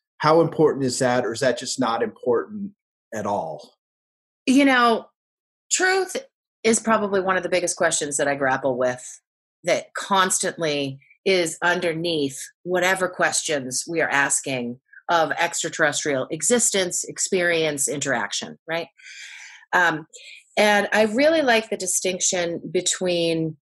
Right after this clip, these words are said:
Speaker 2: something being true and something being real, right? So I do not know the truth of an experience, whether or not it empirically happened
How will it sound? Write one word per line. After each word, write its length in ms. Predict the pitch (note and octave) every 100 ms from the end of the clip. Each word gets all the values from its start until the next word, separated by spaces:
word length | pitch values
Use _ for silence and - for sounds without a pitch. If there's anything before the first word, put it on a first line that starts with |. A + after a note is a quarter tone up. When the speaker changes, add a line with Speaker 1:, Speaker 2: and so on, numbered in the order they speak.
| _ _ _ _ _ -
Speaker 2:
something 360 | - A3 A3+ G#3
being 260 | F#3 D#3+
true 460 | - - C4 A#3 A3+
and 180 | - -
something 360 | E3 D#3 D3+
being 280 | D3 C#3+ C3+
real, 460 | D3 D3 B2 F#2+ - _ _
right? 200 | C#3+ F3 - - - -
So 160 | -
I 160 | - C#4
do 140 | F4+
not 220 | F#4 A#3+ F3+
know 640 | F3+ F#3+ F3+ D3+ C#3 C3 -
the 80 | D3
truth 600 | - - A3 F#3+ C#3+ C3+ -
of 120 | D#3
an 60 | D3
experience, 680 | C#3 - D3+ C#3 G#2 E2 -
whether 240 | D3+ C#3+
or 60 | C#3+
not 240 | C#3 C3+
it 80 | D#3
empirically 640 | C#3 C3+ - F3 E3+ E3+ D3+
happened 560 | D3 C#3 C#3+ C3+ C3